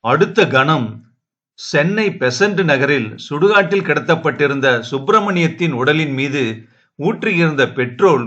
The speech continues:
குபிக்கென பற்றியது. ஒரு இரண்டு நிமிடம் அமைதியாக நின்று இருந்த அனைவரும் பின் ஒவ்வொருவராக அங்கிருந்து கலைந்தனர். கொள்ளி வைத்த சீனிவாசன் தன் தந்தையின் மீது பாசம் மேலிட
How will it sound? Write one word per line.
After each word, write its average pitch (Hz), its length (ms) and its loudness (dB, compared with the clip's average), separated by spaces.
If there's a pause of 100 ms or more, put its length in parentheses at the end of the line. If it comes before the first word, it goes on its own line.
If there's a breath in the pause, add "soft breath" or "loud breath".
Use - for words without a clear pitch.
(100)
குபிக்கென 156 680 -2
பற்றியது. 113 560 -4 (800)
ஒரு 156 240 2
இரண்டு 202 360 0
நிமிடம் 156 400 -2 (180)
அமைதியாக 165 680 2
நின்று 139 360 -4
இருந்த 131 340 0
அனைவரும் 131 500 -2 (380 loud breath)
பின் 151 200 -4
ஒவ்வொருவராக 135 800 2 (340)
அங்கிருந்து 131 500 -4
கலைந்தனர். 110 640 -4 (680)
கொள்ளி 202 340 -2
வைத்த 175 340 0
சீனிவாசன் 147 760 0 (360 soft breath)
தன் 127 220 -2
தந்தையின் 190 500 0
மீது 151 360 -2
பாசம் 165 560 0
மேலிட 131 360 0